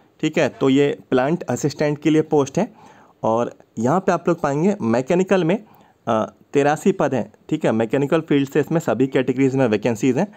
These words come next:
अ, तेरासी पद है और इलेक्ट्रिकल फील्ड से इसमें यहाँ पे सभी कैटेगरीज में छप्पन इसमें पद हैं। अब देखिए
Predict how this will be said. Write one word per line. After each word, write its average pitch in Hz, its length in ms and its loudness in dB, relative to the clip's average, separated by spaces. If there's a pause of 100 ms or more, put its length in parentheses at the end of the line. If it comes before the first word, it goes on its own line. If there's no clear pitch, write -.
(300)
अ, 113 140 0
तेरासी 113 440 0
पद 135 220 0
है 107 220 -4
और 117 220 -2 (120)
इलेक्ट्रिकल 165 600 0 (140)
फील्ड 147 240 2
से 190 220 -2 (420)
इसमें 135 260 2
यहाँ 160 160 0
पे 180 60 2
सभी 147 340 0
कैटेगरीज 135 500 0
में 156 200 0 (420)
छप्पन 139 380 -2
इसमें 127 320 -2 (260)
पद 127 160 0
हैं। 120 220 -6 (360)
अब 156 120 -2
देखिए 175 340 0